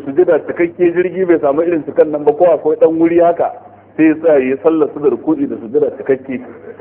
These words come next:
Akwai waɗansu jiragen, kamar misali jirgin Saudiya, za a ga su har direction din alƙibla suna nuna maka.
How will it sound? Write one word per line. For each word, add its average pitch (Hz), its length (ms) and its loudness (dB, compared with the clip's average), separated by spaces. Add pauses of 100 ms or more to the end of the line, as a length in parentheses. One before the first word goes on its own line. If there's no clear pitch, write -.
(300)
Akwai 170 300 2
waɗansu 185 320 -4
jiragen, 180 440 2 (320)
kamar 139 200 -4
misali 151 480 -8
jirgin 147 460 -4
Saudiya, 127 420 0
za 151 140 2
a 139 60 -2
ga 131 160 -4
su 156 120 0
har 160 160 2
direction 139 460 0
din 139 140 -6
alƙibla 120 440 0 (640)
suna 139 180 2
nuna 117 220 0
maka. 101 280 -2